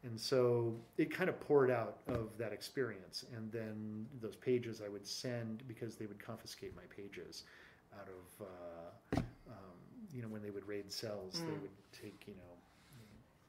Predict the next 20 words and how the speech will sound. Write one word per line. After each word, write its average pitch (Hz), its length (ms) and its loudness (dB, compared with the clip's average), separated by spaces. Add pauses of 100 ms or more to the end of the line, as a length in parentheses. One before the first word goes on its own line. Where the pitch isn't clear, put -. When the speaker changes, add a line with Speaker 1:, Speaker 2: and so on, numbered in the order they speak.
(1040)
Speaker 1:
try - 160 -4
to 107 60 -4
get 110 200 -6
people, 104 400 -8
like, 95 120 -12 (680)
contraband 110 520 -4
from 107 120 -10
people 98 340 -10
like 92 180 -16
Shanks 95 640 -8
and 95 220 -16
Pruno, 117 340 -4
Speaker 2:
Okay. 98 340 -6
Speaker 1:
which 202 140 -8
is 196 80 -4
Speaker 2:
Yeah. 175 280 0
Speaker 1:
jail 110 240 -2
wine 98 220 -10
or 95 80 -8
tar 104 280 -6